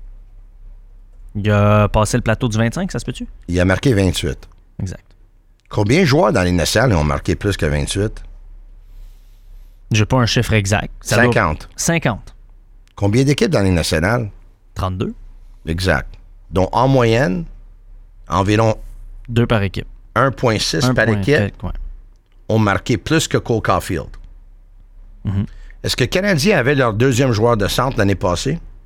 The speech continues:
Speaker 1: Absolument pas.
Speaker 2: Dont le Canadien avait un trio l'année passée. Est-ce
Speaker 1: Ouais.
Speaker 2: que le Canadien avait un très bon défensif l'année passée ?
Speaker 1: Absolument pas.
Speaker 2: Est-ce que le Canadien, il était bon en unité spéciale l'année passée ?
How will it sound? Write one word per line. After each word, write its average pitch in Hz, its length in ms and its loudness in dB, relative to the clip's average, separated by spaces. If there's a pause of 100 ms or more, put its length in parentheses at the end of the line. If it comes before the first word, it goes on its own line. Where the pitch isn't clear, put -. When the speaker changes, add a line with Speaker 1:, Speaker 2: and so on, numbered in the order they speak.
(160)
Speaker 1:
Absolument 107 420 2
pas. 73 120 -16 (540)
Speaker 2:
Dont 101 140 2
le 104 120 4
Canadien 120 480 0
avait 107 300 2
un 135 160 4
trio 113 260 0
l'année 80 200 2
passée. - 420 -8 (1600)
Est-ce - 120 -2
Speaker 1:
Ouais. 107 60 0
Speaker 2:
que 131 60 2
le 113 100 4
Canadien 156 480 2
avait 123 220 2
un 113 100 2
très 147 220 0
bon 147 180 2
défensif 143 500 0
l'année 151 180 0
passée ? 165 420 -2 (580)
Speaker 1:
Absolument 104 420 2
pas. 101 180 -6 (360)
Speaker 2:
Est-ce - 160 -2
que 113 80 2
le 98 120 4
Canadien, 110 680 2
il 104 100 2
était 92 260 0
bon 110 300 4
en 90 480 2
unité 107 460 0
spéciale 156 420 0
l'année 147 180 2
passée ? 143 480 0